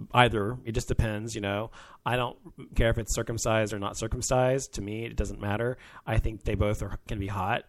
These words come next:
you know, so it doesn't really matter to me at all. Um, but some people just cannot stand circ-, uncircumcised penises, and they think they're gross or, or whatever.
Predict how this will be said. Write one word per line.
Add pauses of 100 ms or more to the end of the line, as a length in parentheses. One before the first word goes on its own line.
(160)
you
know,
so
it
doesn't
really
matter
to
me
at
all. (340)
Um,
but
some
people
just
cannot
stand
circ-,
uncircumcised
penises,
and
they
think
they're
gross
or, (340)
or
whatever.